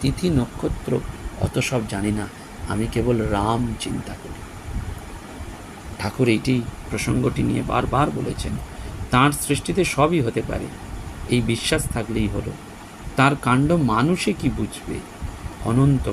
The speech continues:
কাণ্ড, তাই ওসব চিন্তা না করে কেবল তাঁরই চিন্তা করি।" হনুমানকে জিজ্ঞাসা করেছিল, "আজ কি তিথি?" হনুমান বলেছিল, "আমি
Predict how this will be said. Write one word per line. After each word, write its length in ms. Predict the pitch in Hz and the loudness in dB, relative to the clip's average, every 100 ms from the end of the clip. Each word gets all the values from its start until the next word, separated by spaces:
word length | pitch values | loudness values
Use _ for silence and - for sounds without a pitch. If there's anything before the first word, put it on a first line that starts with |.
| - | -4
কাণ্ড, 320 | 92 90 90 - - - - | -4 -2 -4 -8 -12 -10 4
তাই 180 | 131 | 6
ওসব 200 | 123 156 147 | 6 4 -2
চিন্তা 340 | - 123 123 156 | 2 2 4 4
না 160 | 131 110 | 4 2
করে 160 | - 117 | -2 -2
কেবল 340 | 123 123 127 - | 0 2 2 0
তাঁরই 320 | 104 113 139 127 | 0 2 2 2
চিন্তা 340 | - 95 - | 0 -4 -4
করি।" 240 | - - - - - - - - - | -8 -8 -10 -12 -14 -16 -14 -12 -2
হনুমানকে 520 | 113 123 131 156 156 | 4 6 6 4 2
জিজ্ঞাসা 480 | 127 110 - 123 151 | 0 -2 -2 -2 -2
করেছিল, 400 | 143 131 139 170 | -2 -2 0 2
"আজ 280 | 147 127 - | 4 2 0
কি 140 | - 135 - | 0 0 2
তিথি?" 280 | 139 - 110 - - - - - - | -2 0 -2 -4 -12 -14 -12 -8 0
হনুমান 420 | 120 117 139 160 | 2 6 6 6
বলেছিল, 440 | 127 117 - 104 101 - - - - | 2 0 -2 -6 -6 -8 -10 -8 -2
"আমি 200 | 110 139 | 4 4